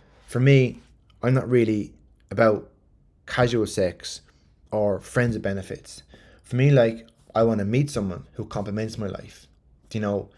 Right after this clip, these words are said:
I wanna be able to meet someone and grow as a person. And if that results in a relationship, a boyfriend, girlfriend, husband, wife, kids, even better.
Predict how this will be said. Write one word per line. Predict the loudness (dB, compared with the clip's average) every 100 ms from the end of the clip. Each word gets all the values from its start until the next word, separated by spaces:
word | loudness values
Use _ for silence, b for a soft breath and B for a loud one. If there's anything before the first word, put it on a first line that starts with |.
| b b b b
I | 0
wanna | 2
be | 4
able | 4 4
to | 0 -2
meet | -4 -2
someone | -4 -2
and | -4 0
grow | 2 4 2 -2
as | -8
a | -6
person. | 0 0 0 -10 -14 -20 -10
And | -4 -2 -4 -6
if | -4
that | -2 -2
results | -8 -4 -4 -4 -8
in | -6
a |
relationship, | -2 4 4 4 0 -2 -2 -14
a |
boyfriend, | -2 -2 -2 -8 0
girlfriend, | 2 2 -2 -6 -8
husband, | -10 -8 -6 -6 -6 0
wife, | 0 0 -4 b b b b b b
kids, | -4 0 0 -2 -12 _ _ _ _ _
even | 0 0 2
better. | 4 4 2